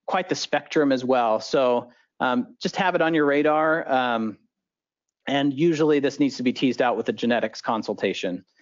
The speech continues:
um, if there's concerns. Neurofibromatosis type one is another one that you'll see on the skin. Look for these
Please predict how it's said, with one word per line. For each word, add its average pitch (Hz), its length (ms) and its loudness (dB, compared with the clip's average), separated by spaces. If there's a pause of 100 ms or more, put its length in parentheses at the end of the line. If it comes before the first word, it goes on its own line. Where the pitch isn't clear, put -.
(360)
um, - 440 -6 (2000)
if 110 120 -2
there's 107 200 0
concerns. - 640 -4 (1160)
Neurofibromatosis 160 1080 0 (100)
type 135 220 0
one 156 300 2
is 147 180 0
another 156 300 2
one 151 600 0
that 131 140 0
you'll 123 140 0
see 151 180 0
on 143 100 2
the 135 80 2
skin. 139 440 0
Look 147 200 -2
for 143 160 0
these 127 480 0